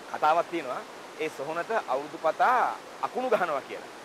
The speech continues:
හොයලා බලපුවහම මේකේ තරම්ම සත්‍යයක් නෑ. නමුත් එහෙම කතන්දරයක් හැදෙන්නට හේතුව හිතා ගන්න පුළුවන්. ඔය අපේ දෙවිඳ රාජසිංහ රජුරන්ගේ කාලේ හිරකාරයෙක් වෙලා මේ රටේ හිටියන එක්දාස් හයසීය ගණන් වල රොබර්ට් නොක්ස් මහත්තයා.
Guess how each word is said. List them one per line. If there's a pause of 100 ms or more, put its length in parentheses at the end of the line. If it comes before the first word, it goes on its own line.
(240)
හොයලා
බලපුවහම
මේකේ
තරම්ම
සත්‍යයක්
නෑ.
නමුත්
එහෙම
කතන්දරයක්
හැදෙන්නට (560)
හේතුව
හිතා
ගන්න
පුළුවන්. (400)
ඔය
අපේ
දෙවිඳ
රාජසිංහ
රජුරන්ගේ
කාලේ
හිරකාරයෙක්
වෙලා
මේ
රටේ
හිටියන
එක්දාස්
හයසීය
ගණන්
වල (380)
රොබර්ට්
නොක්ස්
මහත්තයා.